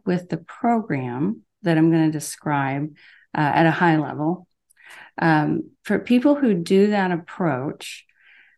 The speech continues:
and it's a lot of work, so a lot of people do give up, and that's the key, is to not give up. Um, but people who stick it through, we have a ninety-eight percent success rate.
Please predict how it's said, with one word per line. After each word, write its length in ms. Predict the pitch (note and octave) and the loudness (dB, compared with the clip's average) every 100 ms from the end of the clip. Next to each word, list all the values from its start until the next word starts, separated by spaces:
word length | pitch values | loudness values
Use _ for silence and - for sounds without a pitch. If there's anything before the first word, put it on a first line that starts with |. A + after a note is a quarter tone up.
| _ _ _ _ _ - - | _ _ _ _ _ -20 -2
and 160 | F3+ F3 | 4 4
it's 180 | E3+ | 4
a 80 | F3 | 2
lot 360 | D#3 D3 D#3 E3+ | 2 2 2 0
of 140 | F#3+ | 0
work, 420 | F3+ C#3+ D3+ - - - _ _ | -4 -2 -4 -8 -20 -20 _ _
so 180 | _ F3+ | _ -2
a 40 | D#3+ | 2
lot 240 | D#3+ F#3+ | 4 4
of 100 | A#3 | 2
people 440 | - G#3+ F#3 E3+ - | 2 0 0 -4 -4
do 180 | E3+ E3 | 0 0
give 260 | F3 D#3 | 0 -2
up, 280 | D3 - - | -2 -4 -4
and 160 | D3 D3 | -2 -2
that's 260 | D3 - | -2 -4
the 120 | - | -6
key, 260 | E3 - D3+ | -6 -2 -2
is 160 | C#3 C#3 | -2 -6
to 100 | C#3 | -2
not 440 | D3 D3+ D3 - | 0 2 -2 -4
give 220 | D3+ C#3 | -8 -6
up. 320 | C3+ A#2+ - - _ - - - - | -6 -8 -10 -18 _ -20 -20 -20 -6
Um, 160 | - D#3 | 2 2
but 120 | E3 | 2
people 280 | E3+ G3 G#3 | 2 2 2
who 140 | G3 | 0
stick 360 | F3+ - F3 E3+ | -2 -4 -6 -4
it 180 | E3 - | -6 -6
through, 300 | E3 D#3 D3 | -4 -2 -2
we 100 | D#3 | -4
have 200 | D#3+ D#3 | -4 -2
a 40 | |
ninety-eight 520 | D3+ D3+ D#3+ E3 D#3 | 0 2 4 4 2
percent 400 | - D#3 - - | -2 -10 -8 -10
success 500 | - - - - - | -10 -12 -12 -12 -12
rate. 260 | - - - | -14 -16 -16